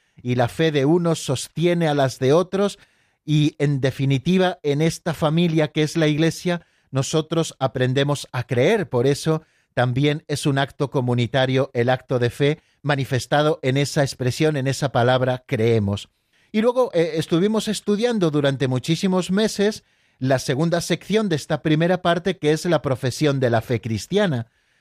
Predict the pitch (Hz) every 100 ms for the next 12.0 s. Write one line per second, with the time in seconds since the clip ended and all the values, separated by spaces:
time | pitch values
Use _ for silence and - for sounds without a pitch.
0 | - 127 135 135 147 147 135 151 151 135
1 | 123 - 196 220 185 190 233 - - _
2 | _ - 147 - 131 147 151 156 160 175
3 | 147 - 120 135 135 147 156 131 127 139
4 | 135 160 160 147 139 123 127 - 135 123
5 | - 214 175 113 - _ _ - 123 -
6 | 160 151 143 135 131 127 147 202 214 -
7 | 208 220 226 - _ _ _ 143 135 147
8 | 160 131 135 127 110 139 - 143 127 139
9 | 139 131 123 127 143 165 147 - 127 120
10 | 117 - - 170 147 127 120 - 113 113
11 | 165 165 123 120 - 151 165 - 196